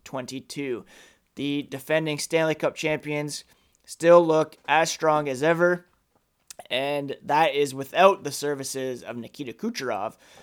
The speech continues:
who is sidelined for the regular season with what I believe is a hip injury. They have a fifty-two point one five Corsi percentage. Their expected goals is sitting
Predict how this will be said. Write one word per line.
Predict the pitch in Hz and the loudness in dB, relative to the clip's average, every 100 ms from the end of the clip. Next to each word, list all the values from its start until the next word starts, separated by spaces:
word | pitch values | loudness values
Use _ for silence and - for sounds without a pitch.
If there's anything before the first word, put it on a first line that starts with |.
| _ | _
who | - | -10
is | 123 | -6
sidelined | - 156 160 151 127 123 120 | 0 4 4 4 -2 -4 -8
for | 139 156 160 | -2 0 2
the | 143 | 0
regular | 143 139 131 | -2 -4 -6
season | 123 139 143 120 123 117 _ _ - | -6 -8 -8 -8 -12 -14 _ _ -14
with | - - - - | -14 -14 -20 -6
what | 135 | -2
I | 131 | -2
believe | 123 135 127 | -4 -8 -8
is | 117 | -12
a | |
hip | 104 175 190 | -6 -6 -6
injury. | 175 180 170 180 196 202 _ _ _ - | -6 -4 0 0 0 -4 _ _ _ -8
They | 135 | -6
have | 139 | -6
a | 135 | -6
fifty-two | 170 170 160 - 170 170 170 | -6 -6 -8 -4 2 4 2
point | - 160 139 | -2 -6 -4
one | 147 160 | -2 -2
five | 151 160 160 156 - | 0 4 4 4 0
Corsi | - 170 170 165 | 0 0 0 -8
percentage. | 165 151 160 156 160 156 156 - _ - _ _ - | -8 -6 -6 -4 -2 -2 -2 -14 _ -20 _ _ -8
Their | 135 123 | -4 -4
expected | 139 - - 165 - 147 | -4 -6 -2 -2 -2 -6
goals | 143 151 156 151 151 - - | 0 2 2 0 -4 -12 -4
is | 139 143 147 139 - _ | 0 0 0 -4 -10 _
sitting | - - 160 156 151 | -16 -6 -2 0 0